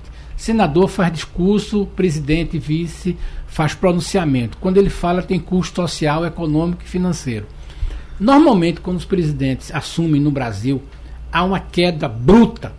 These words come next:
do juro do futuro, o juro que o governo vai pagar daqui a cinco anos. Por quê? Porque é uma esperança do mercado financeiro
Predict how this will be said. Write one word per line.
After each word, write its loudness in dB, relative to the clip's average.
do 0
juro 4
do -2
futuro, 2
o -2
juro 0
que -4
o 2
governo 4
vai 2
pagar -4
daqui -4
a -2
cinco 0
anos. 2
Por 2
quê? 4
Porque 0
é 6
uma 2
esperança 6
do 0
mercado -4
financeiro 0